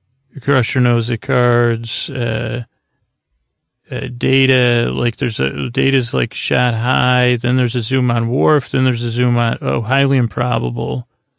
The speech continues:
But there's, like, a great zoom on Worf when he says, "Jack nine four," and then a nice zoom on Riker at two, when he says, "two six."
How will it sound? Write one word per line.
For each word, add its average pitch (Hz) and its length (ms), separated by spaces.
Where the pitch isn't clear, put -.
But 135 140
there's, 120 180
like, 127 200
a 127 60
great 135 380
zoom 131 320
on 117 220
Worf 127 380
when 117 140
he 117 60
says, 120 300
"Jack 123 480
nine 120 500
four," 117 800
and 120 140
then 120 140
a 117 40
nice 120 280
zoom 123 260
on 113 120
Riker 120 400
at 113 180
two, 131 240
when 123 140
he 120 60
says, 120 300
"two 127 320
six." - 800